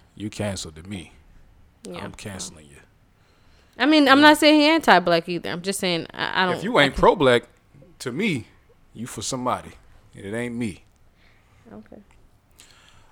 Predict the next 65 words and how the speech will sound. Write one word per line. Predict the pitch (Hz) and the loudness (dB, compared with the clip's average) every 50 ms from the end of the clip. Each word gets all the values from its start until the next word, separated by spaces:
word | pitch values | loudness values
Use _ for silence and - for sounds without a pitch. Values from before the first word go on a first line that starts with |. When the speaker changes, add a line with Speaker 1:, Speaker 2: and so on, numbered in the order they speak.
| _ _ - | _ _ 2
Speaker 1:
But | 120 127 117 95 - - _ - | 2 4 4 2 -2 -10 _ -10
you | 127 143 160 | -6 -4 -4
was | 156 127 | -2 0
about | 127 127 120 | 0 0 0
to | 127 123 | 0 -2
ask | 117 110 - - | -4 -4 -4 -8
a | - | -8
question, | - 127 117 - - 104 | -6 -6 -4 -4 -6 -12
though. | 92 92 95 | -12 -10 -6
I | 107 123 | -6 -6
just | 131 117 117 | -6 -6 -8
wanted | 127 120 110 | -8 -8 -8
to | 104 | -8
Speaker 2:
I | 101 | -8
Speaker 1:
get | 104 - | -6 -4
you | 269 | -4
to | 233 | 0
Speaker 2:
can't | 214 127 | 2 4
Speaker 1:
answer | 131 180 180 | 4 4 2
the | 180 | 0
Speaker 2:
remember, | 180 175 175 | -2 -2 -2
Speaker 1:
question | 143 110 - - 104 | -2 -4 -4 -6 -10
Speaker 2:
so. | 101 | -12
Speaker 1:
before, | - 175 185 190 - | -12 -12 -12 -12 -12
'cause | - - 196 | -10 -6 -6
you, | 202 - 104 - 294 302 285 - - | -6 -2 2 2 2 2 2 -2 -14
Speaker 2:
<laughs> | _ _ | _ _
Speaker 1:
you, | - 107 101 101 - - _ | -18 -16 -16 -16 -18 -20 _
we | - 113 101 | -18 -18 -16
talked | - - 113 101 - - | -10 -6 -6 -6 -6 -8
our | 113 104 | -10 -8
way | 104 104 98 | -8 -6 -6
out | 98 101 101 98 | -4 -6 -6 -8
of | 92 | -10
it. | - - - _ _ _ _ _ _ _ - - - _ _ _ _ | -14 -18 -20 _ _ _ _ _ _ _ -20 -20 -20 _ _ _ _
Speaker 2:
Oh, | - 196 190 180 | -8 -6 -6 -6
no. | 175 160 160 - 185 | -8 -8 -10 -10 -6
That's | - 226 262 277 - - | -4 -2 -2 -2 -4 -8
my | 190 165 156 151 | -8 -8 -6 -8
answer, | 160 165 165 - - 165 170 | -10 -12 -12 -12 -12 -12 -12
so, | - - - 175 175 170 - | -12 -14 -16 -16 -16 -16 -16
no, | 185 175 | -14 -12
I, | 175 175 180 - - - 175 | -10 -10 -10 -10 -8 -6 -6
I | |
don't | 180 175 175 - | -6 -6 -6 -8
think | - - | -6 -4
Speaker 1:
Okay, | 127 117 | -4 -4
Speaker 2:
he's | 101 - | -4 -6
Speaker 1:
so | - 107 101 | -8 -8 -8
Speaker 2:
pro-black. | - 104 - | -10 -8 -4
Speaker 1:
Donald | - 117 123 123 113 | -2 -2 -2 -2 -2
Glover's | 131 127 120 120 107 | -2 -2 -2 -4 -4
not. | 123 131 135 135 139 - - _ _ _ _ _ _ - | -2 0 0 0 0 -4 -8 _ _ _ _ _ _ -12
I | 117 113 | -12 -10
think | - - 120 110 - | -10 -10 -12 -12 -12
he | - 110 | -14 -16
can | - - 120 120 120 117 113 | -12 -8 -6 -6 -6 -6 -8
be. | 107 113 110 110 - - _ _ _ _ _ _ _ _ _ _ _ _ _ _ _ _ _ _ _ _ _ _ _ _ - | -8 -8 -10 -10 -12 -16 _ _ _ _ _ _ _ _ _ _ _ _ _ _ _ _ _ _ _ _ _ _ _ _ 2
I | - 185 | 4 4
don't | 254 262 - | 4 2 0
think, | - 165 143 131 127 - | -2 -2 -2 -2 -2 -2
I | 123 156 | 0 0
don't | 214 214 214 | 0 0 -2
think | - 170 143 139 | -2 -2 -2 0
that | 131 120 110 101 - | 0 0 0 -2 -6